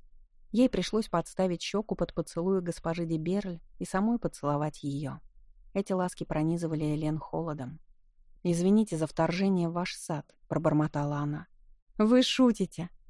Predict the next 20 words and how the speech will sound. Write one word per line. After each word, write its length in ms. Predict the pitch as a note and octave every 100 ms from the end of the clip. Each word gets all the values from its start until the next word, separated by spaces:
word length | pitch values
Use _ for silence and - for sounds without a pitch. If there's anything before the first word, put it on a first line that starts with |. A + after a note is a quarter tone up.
| -
стремительно 600 | - E3+ E3 D#3+ D#3 D#3
прервала 480 | D#3+ D3+ D3+ D#3 D#3+
её 240 | D#3 D#3
Жюльетта. 640 | D#3 D#3+ D#3 D3 - D#3+ - - _ _ -
«Разве 400 | A3+ G#3 G#3 G3+
вы 140 | G#3
здесь 320 | G3 G#3 G3
не 100 | F3+
у 80 | F3+
себя?» 420 | F3+ G3+ G3 G#3+ _ _ _ _ _ _ _ _ _ _ _ _ _ _ _ -
Она 200 | G3+ A3
на 100 | G#3+
минуту 360 | G#3 G#3+ A3+ F3+
покинула 540 | F3 - A3 G#3 F#3
их 360 | - G#3 A3+ -
и, 160 | F3
поднявшись 540 | - E3+ F#3 G#3 - -
по 120 | E3+
ступенькам 580 | - E3 F#3+ F#3 F3 E3
крыльца, 560 | E3 E3 - - G3